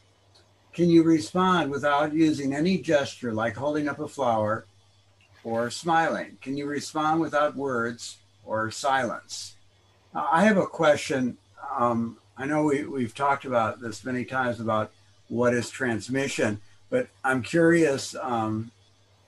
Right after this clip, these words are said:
it, it's one of those many words that,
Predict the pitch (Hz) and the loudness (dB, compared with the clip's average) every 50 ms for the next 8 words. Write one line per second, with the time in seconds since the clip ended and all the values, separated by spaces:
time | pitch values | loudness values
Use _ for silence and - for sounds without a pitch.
0 | _ _ _ _ _ - 135 101 - - - - - - 151 160 170 165 175 160 | _ _ _ _ _ -14 -14 -12 -8 -6 -6 -6 -6 -4 0 2 4 4 4 4
1 | - - - 147 139 127 107 123 139 151 156 170 170 165 160 156 151 151 156 147 | 2 0 -2 -2 -2 -2 -2 -2 0 2 4 4 4 4 4 4 4 4 2 0
2 | - - - - 139 131 127 123 117 | -2 -8 -8 -2 2 4 4 4 2